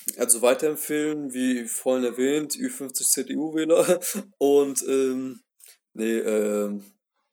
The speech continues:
boah, schwer zu sagen. Ich wüsste halt nicht, an wen ich den empfehlen sollte, weil die meisten Leute, die ich kenne aus meinem Freundeskreis, wenn ich den Film empfehle, so,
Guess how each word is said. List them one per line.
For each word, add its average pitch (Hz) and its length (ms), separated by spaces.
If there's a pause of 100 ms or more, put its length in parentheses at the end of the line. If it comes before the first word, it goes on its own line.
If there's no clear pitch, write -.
(720)
boah, - 180
schwer 117 260
zu 117 120
sagen. 120 540 (1000)
Ich - 160
wüsste 127 220
halt 123 100
nicht, 127 140
an 113 140
wen 123 100
ich 120 140
den 120 100
empfehlen 143 420
sollte, 107 380
weil 107 840
die 107 80
meisten 110 540 (440)
Leute, 127 280
die 117 160
ich - 160
kenne 135 260
aus 127 180
meinem 117 140
Freundeskreis, 135 880 (240)
wenn 123 140
ich 127 140
den 131 120
Film 139 200
empfehle, 139 460
so, 127 300